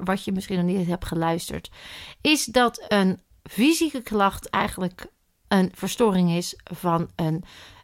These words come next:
energiestroom, van een beweging. Het woord emotie, emovere, betekent daadwerkelijk beweging. Beweging is energie. Alles in jouw lichaam is in beweging. Alles is op moleculair celniveau, is,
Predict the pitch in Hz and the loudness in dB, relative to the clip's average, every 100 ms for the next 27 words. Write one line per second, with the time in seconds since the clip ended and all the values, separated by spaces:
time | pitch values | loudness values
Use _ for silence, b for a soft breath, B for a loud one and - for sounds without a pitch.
0 | B 226 214 202 233 220 - 220 190 175 | B 2 4 2 0 -2 -2 2 2 2
1 | 170 190 185 180 196 196 175 170 165 190 | 2 2 2 2 4 4 2 -2 -4 -6
2 | - 180 196 220 214 - - _ _ - | -6 -4 0 0 0 -8 -18 _ _ -4
3 | 247 320 294 269 262 - 262 - 262 240 | 2 4 6 4 2 0 0 2 4 4
4 | 220 185 208 214 208 208 B B B - | 2 2 4 4 2 0 B B B -8
5 | 208 247 226 202 185 - 196 202 196 202 | 2 4 4 2 0 -2 2 2 2 0
6 | 196 185 - 180 165 185 180 208 240 254 | 0 -4 -4 -2 2 4 4 4 2 2
7 | 247 214 180 190 190 180 180 - 190 180 | 2 2 2 0 0 0 0 0 0 2
8 | 196 190 254 285 B B B B B 269 | 2 4 4 2 B B B B B 4
9 | 311 311 277 - 254 233 208 214 220 190 | 6 6 4 2 4 6 6 4 2 2
10 | 190 190 233 220 214 185 180 220 240 233 | 0 0 -2 0 2 2 2 2 2 2
11 | 226 226 B B B B - 240 220 - | 2 2 B B B B 2 4 4 2
12 | 190 - 180 196 226 240 226 202 190 190 | 0 -2 -2 2 4 2 0 0 2 2
13 | 190 190 - 233 226 208 - 185 185 185 | 2 0 2 6 6 6 4 2 4 2
14 | 208 - | 0 -4